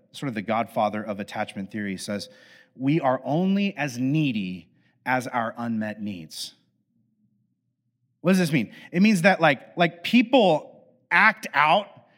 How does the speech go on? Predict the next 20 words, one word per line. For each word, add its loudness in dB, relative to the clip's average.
and 2
do 6
different 0
sorts -2
of, 0
like, 0
destructive 0
things 0
because 2
they 2
want 2
connection 0
and -2
they 0
don't 2
know 2
how 0
to 0
get 0
it. -6